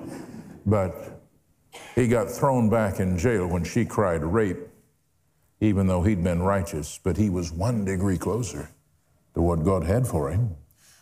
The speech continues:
because God put in that jail two V I P prisoners that were one degree away from Pharaoh, the butler and the baker. And he interpreted their dream, and he was one degree closer to what God had for him.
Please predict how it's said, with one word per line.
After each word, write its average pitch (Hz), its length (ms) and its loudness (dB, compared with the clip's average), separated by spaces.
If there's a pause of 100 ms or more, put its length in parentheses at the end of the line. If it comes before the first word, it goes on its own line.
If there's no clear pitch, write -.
because 117 380 2
God 120 320 2
put 160 180 0
in 135 140 2
that 120 240 2
jail 120 280 2
two 147 240 2
V 135 280 2
I 131 200 4
P 135 340 0 (380)
prisoners 113 580 2
that 120 100 2
were 107 300 2 (360)
one 180 260 4
degree 127 360 4
away 123 260 4
from 104 280 2
Pharaoh, 117 720 0
the 104 100 2
butler 139 460 2
and 113 120 4
the 110 80 4
baker. 131 580 2 (920)
And 110 120 4
he 110 60 4
interpreted 110 520 2
their 131 140 4
dream, 113 280 2
and 107 80 4
he 107 60 4
was 98 140 0
one 123 280 4
degree 110 260 2
closer 123 400 0
to 107 60 2
what 104 200 0
God 107 200 2
had 127 240 0
for 131 260 2
him. 143 160 -2